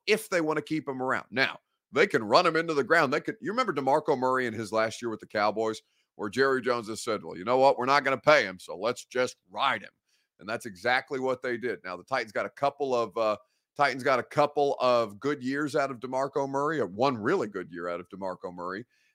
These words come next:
and then things started to fray. Uh, Mister Jones says, "It's because I'm a Derek hater." No, you dope. It's because I am in favor of keeping Derek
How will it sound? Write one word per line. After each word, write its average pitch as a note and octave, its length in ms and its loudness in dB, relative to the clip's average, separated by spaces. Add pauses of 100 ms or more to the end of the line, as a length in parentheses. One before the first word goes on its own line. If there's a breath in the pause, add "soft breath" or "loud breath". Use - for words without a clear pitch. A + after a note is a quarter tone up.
and C#3+ 120 -8
then D3 180 2
things C#3 200 -4
started C3 420 4
to B2+ 120 -8
fray. F#3 480 0 (480)
Uh, C3 300 6
Mister C#3+ 260 -2
Jones C#3 300 0
says, B2+ 200 0
"It's G#2 80 -14
because D3 400 2
I'm B2 140 -2
a A2 60 -2
Derek C3 360 0
hater." D#3+ 420 -2
No, D#3+ 480 6
you B2 180 -6
dope. C#3+ 480 4
It's A#3 120 -14
because E3+ 480 2 (140)
I D#3+ 380 0
am D#3+ 100 -8
in D3+ 160 -8
favor C#3+ 560 -2
of C#3 120 -8
keeping D#3 360 -10
Derek D3+ 320 0